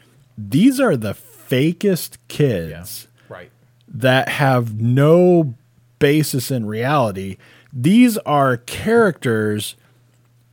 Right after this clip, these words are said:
Speaker 1: written
Speaker 2: Mm-hmm.
Speaker 1: by going to, like, a conference on children,
Speaker 2: Right.
Speaker 1: right? And going, "Here's a kind of kid."
Speaker 2: Yeah.
Speaker 1: And then go, "Okay, well, then that could be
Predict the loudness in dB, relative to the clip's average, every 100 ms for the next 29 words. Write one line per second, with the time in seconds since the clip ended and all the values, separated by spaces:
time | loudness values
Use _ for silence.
0 | -14 -6 4 6 6 4 -4 -4 -6 -8
1 | _ _ -20 -6 -2 0 -2 0 4 6
2 | 4 2 -2 -4 -2 -4 -4 -8 -8 -16
3 | -14 -6 -4 -4 -4 -6 -4 -4 -6 -12
4 | -16 -12 -8 -6 -6 -4 0 0 0 -8
5 | -12 -16 -16 -20 -16 -8 -4 -4 -4 -6
6 | -2 0 0 -4 -10 _ _ _ _ -12
7 | -4 -2 -2 -4 -6 -14 -8 -4 -4 -4
8 | -4 -4 -6 -2 -2 -2 -10 -14 -12 -12
9 | -12 -18 _ -8 -4 -2 -2 -2 -2 -8
10 | _ -2 -2 -2 -4 -4 -4 -4 -4 -6
11 | -6 -6 -4 -2 -4